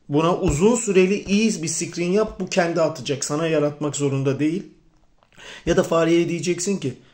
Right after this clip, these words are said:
"Fariye, yabancımız bu özellikle, daha hızlı karar ver."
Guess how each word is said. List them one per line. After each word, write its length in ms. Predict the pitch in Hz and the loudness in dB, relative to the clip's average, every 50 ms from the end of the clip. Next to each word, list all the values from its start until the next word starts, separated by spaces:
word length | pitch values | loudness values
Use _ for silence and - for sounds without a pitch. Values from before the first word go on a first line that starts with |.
| - - | -12 -4
"Fariye, 480 | - 156 147 147 147 156 151 143 117 - - - - _ - | 0 2 4 4 4 4 2 0 0 -2 -10 -20 -20 _ 0
yabancımız 840 | 131 147 143 123 139 139 139 127 131 127 123 120 110 - - - - _ _ _ _ _ _ _ _ _ - 117 120 | 4 4 6 6 4 2 0 0 -2 -2 -4 -6 -8 -10 -12 -14 -18 _ _ _ _ _ _ _ _ _ -10 -2 4
bu 160 | 147 175 190 196 | 6 8 10 10
özellikle, 880 | 190 190 202 190 190 190 190 190 190 - - - 196 196 196 196 - - _ _ - - - _ _ _ - 139 | 8 8 6 4 4 4 2 0 -2 -2 2 4 4 4 4 0 -6 -16 _ _ -20 -20 -20 _ _ _ -6 0
daha 280 | 139 170 165 160 156 | 4 6 6 6 6
hızlı 240 | 147 131 - 123 120 | 4 2 0 -2 -6
karar 320 | - 117 - 107 104 - | -8 -8 -8 -8 -10 -12
ver." 280 | - 190 - - - - | -14 -16 -18 -20 -20 -20